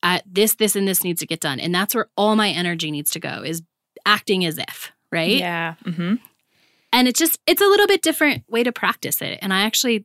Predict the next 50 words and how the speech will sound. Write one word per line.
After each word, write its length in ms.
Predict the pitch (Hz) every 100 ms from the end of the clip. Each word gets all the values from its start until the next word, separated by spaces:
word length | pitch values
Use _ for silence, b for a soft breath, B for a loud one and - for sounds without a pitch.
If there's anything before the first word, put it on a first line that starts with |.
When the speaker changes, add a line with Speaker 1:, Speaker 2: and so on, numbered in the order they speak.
| -
Speaker 1:
I 100 | 175
think 160 | 180 202
that's 160 | 208 202
a 80 |
lot 140 | 190 185
of 80 | -
fun. 260 | - 180
So 160 | - 175
I'm 160 | 175
excited 500 | 175 - 165 165 170 - _ -
that 100 | 175
I 40 | 160
get 160 | -
to 80 | -
do 180 | 180 147
that. 160 | - - - -
Speaker 2:
Yeah. 360 | 180 170 147 - -
It's, 140 | 196
I 200 | 143 202
love 240 | 233 214 190
that 180 | 170 -
time 260 | 175 160
too. 380 | - 185 95 - _ -
It, 180 | - 185
it's 160 | 190 226
a 20 | 208 202
Speaker 1:
Yeah. 120 | 294
Speaker 2:
specific 560 | 214 262 262 277 277
way. 480 | 196 190 180 175 185 B B B
It's 220 | 190 -
not 260 | 208 208 202
like 260 | 196 196 -
us. 400 | 165 120 - - _
It's 220 | 196 196 190
important, 580 | 185 - 240 208 196
but 160 | 185 -
not, 380 | 180 180 180 - _ b b _
it's 200 | - -
so 400 | - - 247 214
important 420 | 202 202 202 185 180
that 120 | 180
you 80 | 196
can 180 | 202 185
still 240 | - 196
keep 280 | - 196 196
your 100 | 175
vibration 640 | 165 165 170 170 160 151
light 240 | 160 160
about 320 | 123 85 - -
it. 340 | - -